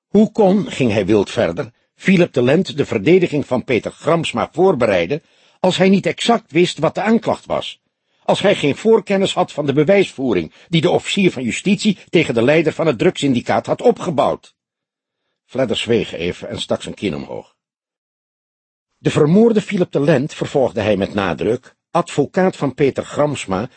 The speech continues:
moet inzage van de processtukken hebben gehad." De kok knikte traag voor zich uit. "Een aardig opgebouwde redenering," sprak hij toegevend.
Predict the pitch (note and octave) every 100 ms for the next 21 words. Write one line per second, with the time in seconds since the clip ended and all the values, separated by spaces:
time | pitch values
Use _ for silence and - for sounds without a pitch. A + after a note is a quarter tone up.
0 | _ _ A#2+ G#3 B3 - F#3+ G#3 C#3 E3
1 | E3+ D3 D3+ C#3+ - C3 - F#3 - D3
2 | A#2 F#2 F#2+ D#2 C#2+ B1 - - _ _
3 | _ _ _ _ _ _ _ - _ C#3+
4 | - - A#2+ - - A2+ G#2+ - - F2+
5 | - - C#2 A#1 - _ _ _ _ _
6 | _ _ _ _ D3 F#3 G#3 F3+ E3+ -
7 | E3 - C3+ C#3+ C#3 A#2+ A2+ G2 F#2+ E2+
8 | D2 C#2 - F2 - D#2+ G2 - F#2+ D2
9 | - C2+ _